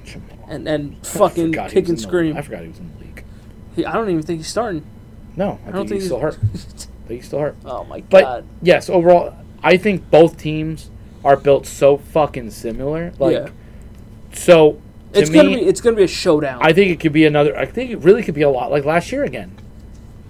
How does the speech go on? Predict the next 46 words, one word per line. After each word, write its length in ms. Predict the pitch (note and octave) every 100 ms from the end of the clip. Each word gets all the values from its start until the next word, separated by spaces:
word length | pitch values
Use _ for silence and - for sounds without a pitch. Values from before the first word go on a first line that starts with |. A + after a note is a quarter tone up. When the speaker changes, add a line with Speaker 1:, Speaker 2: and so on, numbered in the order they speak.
| - - - -
Speaker 1:
which 160 | - F3+
Speaker 2:
Right. 340 | E3 D3 E3+ -
Speaker 1:
I, 120 | D3+
I 20 |
don't 240 | F3 F3+ D#3+
mind 480 | F3 F#3 D#3+ D#3+ - - -
because 360 | D#3+ D#3 D3+ C3+
it 140 | -
just 220 | - D3
means 380 | D3+ D3+ D3 C#3+ - - -
when 160 | B2+
these 200 | C#3+ D3 -
two 120 | D3 C3 -
collide, 500 | - D3+ D#3 C#3+ C3+
it's 140 | C3+
gonna 160 | - C#3+
be 100 | C#3
must-watch 760 | C3+ C3 - A2+ G2+ A2+ - - - - -
Speaker 2:
Yeah, 140 | F3+
it, 20 | E3+
Speaker 1:
football. 220 | D#3+ A#2+
Speaker 2:
it 40 | F#3
Speaker 1:
I'm 0 |
Speaker 2:
is. 140 | E3+ D3
Speaker 1:
gonna 120 | D#3
be 120 | C#3+
like, 180 | B2+ G#2+ - G2
"Yes, 400 | G#2 F2+ - -
give 180 | A#2 G2+
it 80 | -
to 100 | -
me." 800 | - - - - - F#3+ - E3+
Speaker 2:
<laughs> 160 | - -
Speaker 1:
So 360 | - B2+ G#2+ - -
no, 140 | B3
I, 260 | G#3 G#3+ G#3
I 140 | - G3
agree 340 | G3+ D#3+ E3+
with 140 | D#3 D3
those 160 | C#3
standings. 460 | - C#3 C3+ C3+ B2+
I 100 | A2+
don't 200 | E3 E3 - - - -
have 200 | D3 C3+
really 260 | E3 D#3+ D3+
any 340 | D3 C#3 A2+